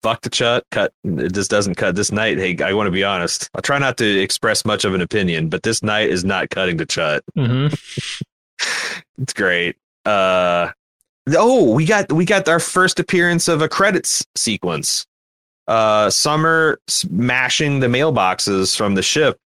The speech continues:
Speaker 1: uh, is one of those things we saw in the, the intro, and we speculated about what.
Speaker 2: Right.
Speaker 1: Um, so if you had that on your bingo card, throw your red Chet,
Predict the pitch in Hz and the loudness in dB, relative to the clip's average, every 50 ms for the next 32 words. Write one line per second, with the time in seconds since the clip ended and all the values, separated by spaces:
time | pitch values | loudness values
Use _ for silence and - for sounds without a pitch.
0 | _ _ _ - 98 98 95 95 95 95 95 95 95 - 90 98 95 101 107 107 | _ _ _ -2 0 2 2 2 2 2 2 2 2 2 0 0 -2 -2 -2 0
1 | 107 104 104 101 101 - 107 107 104 104 104 101 - - 110 104 104 104 104 101 | 0 0 0 0 0 0 -2 -2 -2 -2 -2 -2 -2 0 0 0 2 0 0 0
2 | 87 98 95 95 95 90 98 92 92 85 87 - - 104 120 117 - 101 95 92 | 0 0 0 0 0 0 0 0 0 0 0 0 0 0 0 0 0 0 2 2
3 | 90 90 87 - - 107 - - 101 92 90 90 90 87 85 90 90 85 - 98 | 0 0 -2 -2 -2 -4 -2 -2 0 0 0 0 0 0 -2 -2 -2 0 0 0
4 | 95 98 98 101 101 95 - - - - - - _ _ - 95 95 92 90 87 | -2 -2 -2 -4 -6 -8 -8 -8 -10 -10 -10 -14 _ _ -2 -2 0 0 -2 -2
5 | 87 85 87 85 - - - 113 107 98 104 104 120 123 135 131 147 151 147 147 | -2 -2 -2 -4 -6 -4 -2 -2 0 0 0 0 2 2 2 2 2 2 2 2
6 | 139 135 127 165 190 185 147 120 107 - - 110 101 101 98 101 101 95 95 90 | 2 2 2 2 2 4 4 2 2 2 2 2 2 4 4 4 2 2 0 -2
7 | - _ - - 104 110 117 127 127 127 131 131 131 131 131 123 107 98 92 92 | -6 _ -8 -4 0 2 2 4 4 4 4 2 2 2 2 2 2 2 2 2
8 | 92 92 90 87 82 78 _ - 90 107 117 127 127 123 - _ _ _ - - | 2 2 2 0 -2 -4 _ -4 0 0 2 2 0 -2 -6 _ _ _ -4 0
9 | 143 131 113 - | 0 0 0 -2